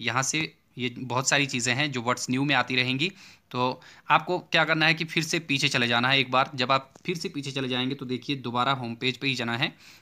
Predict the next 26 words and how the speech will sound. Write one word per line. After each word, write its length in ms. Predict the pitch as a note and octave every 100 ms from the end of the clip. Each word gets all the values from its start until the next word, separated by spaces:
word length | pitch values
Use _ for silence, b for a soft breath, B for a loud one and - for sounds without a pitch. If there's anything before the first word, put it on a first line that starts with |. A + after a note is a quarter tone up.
| B A#2
जैसे 240 | C3+ D#3
ही 40 |
आप 160 | E3 D#3
इसको 220 | D3+ D#3+
ओपन 260 | D3 C#3 C#3+
कर 140 | C3+
लेंगे, 240 | C3 C3 C3
देखिए 320 | B2+ A#2+ F#3+ b b b b b _ _ _ _ _
थोड़ा 180 | - C#3+
सा 140 | D3
टाइम 240 | - C#3 D3
फिर 140 | D3
से 140 | - E3
ये 100 | C#3+
ले 120 | B2
लेगा 260 | A#2 D#3 G3 b b b b _
और 360 | A#2+ B2 B2+ -
जैसे 380 | C#3 A#2+ C3+ E3+
ही 120 | E3
ये 260 | E3+ E3 D#3+
टाइम 400 | D#3+ C3 C#3 D3 C3+
लेने 240 | B2 C3 C#3
के 100 | C#3
बाद 320 | B2 C3 C3 _ _ _ _ _ _ -
खुल 160 | - F3
जाएगा 400 | D3+ A2 C3